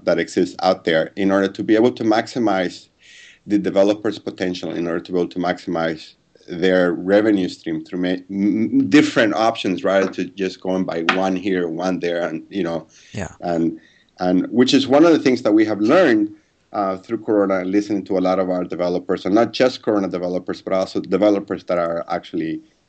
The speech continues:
Speaker 1: you know, outside of our ecosystem. You know, their biggest struggle is how to monetize. And I think that one of the best options with Corona is that we can give you,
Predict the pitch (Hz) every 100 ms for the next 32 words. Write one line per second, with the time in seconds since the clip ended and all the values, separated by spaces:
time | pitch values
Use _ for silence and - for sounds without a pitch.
0 | _ _ _ 98 90 82 - 95 - 95
1 | 85 85 90 104 104 101 90 - 87 -
2 | 78 76 _ _ _ _ - 92 90 85
3 | 92 92 113 104 - 104 95 90 - 95
4 | 90 85 98 117 117 85 85 85 - 90
5 | 87 90 - 113 - 95 87 _ _ _
6 | _ _ _ _ 101 113 127 123 113 107
7 | 98 92 95 92 - 107 139 127 98 -
8 | 92 92 92 87 95 92 90 87 80